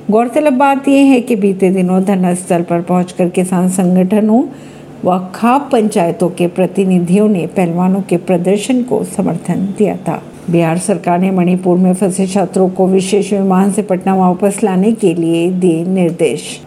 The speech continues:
मुख्यमंत्री कार्यालय के अनुसार दिल्ली में बिहार के आवास आयुक्त मणिपुर में रह रहे राज्य के छात्रों के संपर्क में है।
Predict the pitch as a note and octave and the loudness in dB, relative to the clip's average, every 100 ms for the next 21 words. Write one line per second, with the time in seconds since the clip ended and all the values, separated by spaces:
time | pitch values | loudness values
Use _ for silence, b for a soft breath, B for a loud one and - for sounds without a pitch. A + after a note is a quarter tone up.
0 | - - - - A3 A3 C4+ C4+ C4 B3+ | -20 -20 -10 -2 0 2 2 2 2 0
1 | C4+ C4 C4 C4+ C#4 A#3+ G#3 - F#3+ F#3+ | 2 2 2 2 0 0 0 0 0 2
2 | G3 F#3+ F#3 F#3 F#3+ F#3+ F#3 F#3 F#3+ F3+ | 2 2 2 2 4 2 0 0 0 2
3 | F3 F#3 F#3 G3+ D#3+ G3 G3 - G3+ G3 | 2 2 0 0 2 2 0 0 0 2
4 | F#3 F3 F#3+ F#3+ F#3+ F#3 F#3 F3+ F#3 F#3+ | 0 2 2 2 4 4 2 2 2 0
5 | G#3 B B B - G3 A3 B3 C4 C#4+ | -2 B B B 0 2 4 4 2 2
6 | D4+ C#4+ B3 G#3+ A3 G#3+ A#3+ A#3 G#3+ G3 | -2 -2 -2 0 0 2 0 0 -2 0
7 | C#4 C#4 A#3 G3+ F#3+ F3+ F3 | 0 2 2 2 2 2 0